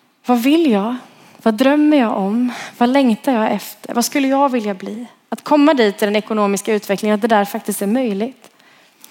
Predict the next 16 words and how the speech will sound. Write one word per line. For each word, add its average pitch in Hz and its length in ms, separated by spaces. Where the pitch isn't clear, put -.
Och 247 100
samtidigt 302 280
har 302 40
man 302 120
kollat 262 300
på 220 140
sekulariseringen 226 1120
och 202 60
hur 233 120
mycket 262 220
ett 240 100
land 247 300
styrs 254 440
utav 190 360
överlevnadsstyrda 202 1000
principer. 202 720